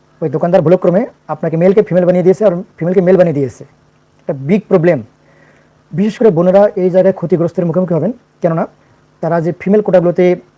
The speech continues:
প্রাধান্য দিতে পারতেন বা আবেদন করতে পারতেন, এখন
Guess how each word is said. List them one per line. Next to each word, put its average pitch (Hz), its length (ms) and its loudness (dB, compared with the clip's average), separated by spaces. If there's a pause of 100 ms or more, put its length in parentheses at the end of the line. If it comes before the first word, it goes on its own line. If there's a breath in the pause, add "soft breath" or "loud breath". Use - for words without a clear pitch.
(160)
প্রাধান্য 165 320 -2
দিতে 170 180 0
পারতেন 170 260 -4
বা 160 80 0
আবেদন 151 180 -4
করতে 165 180 -4
পারতেন, 208 280 0 (580)
এখন 226 300 0